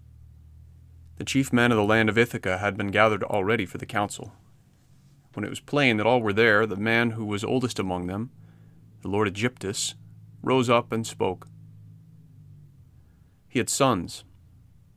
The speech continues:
and two of them were with him yet tending his fields. But one, Eurynomus by name,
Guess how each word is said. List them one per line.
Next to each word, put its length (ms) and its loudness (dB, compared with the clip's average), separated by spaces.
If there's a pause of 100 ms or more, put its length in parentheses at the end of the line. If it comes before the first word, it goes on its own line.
(260)
and 140 -2
two 160 -2
of 120 0
them 140 0
were 120 -2
with 220 -2
him 140 -6
yet 280 -2
tending 260 -6
his 140 -10
fields. 560 -6 (1800)
But 100 -8
one, 380 4 (760)
Eurynomus 560 2
by 140 -2
name, 360 -6